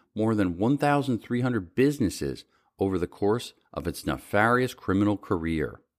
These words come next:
For more details on these ransomware attacks and others,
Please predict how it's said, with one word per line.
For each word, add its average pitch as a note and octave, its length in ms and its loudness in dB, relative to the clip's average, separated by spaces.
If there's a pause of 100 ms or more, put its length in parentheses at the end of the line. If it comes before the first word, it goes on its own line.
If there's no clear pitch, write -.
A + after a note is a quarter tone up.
(540)
For G2+ 100 -2
more G#2+ 200 4
details G#2 480 0
on D2+ 100 -4
these F#2 160 2
ransomware G2+ 580 -2
attacks A2+ 380 -4
and A#2 80 -2
others, D3 340 -2